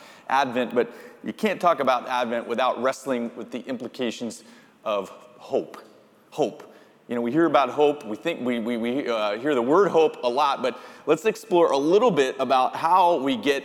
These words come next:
hope from the Advent season. Now, in the New Testament, there's several words that are translated as hope. The most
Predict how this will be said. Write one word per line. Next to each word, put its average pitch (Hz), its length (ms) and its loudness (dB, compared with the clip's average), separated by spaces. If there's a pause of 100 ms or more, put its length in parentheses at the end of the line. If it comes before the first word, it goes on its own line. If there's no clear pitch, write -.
(140)
hope 151 480 0
from 123 460 -2 (180)
the 117 160 -6
Advent 110 360 -6 (240)
season. 110 400 -6
Now, 104 140 -8 (300)
in 143 140 -6
the 139 80 0
New 170 160 -2
Testament, 147 420 -2
there's 113 220 -6
several 135 360 0
words 117 420 0
that 113 160 0
are 113 280 0 (500)
translated 120 640 -2
as 107 200 -2
hope. 131 260 0
The 127 80 -4
most 135 320 -2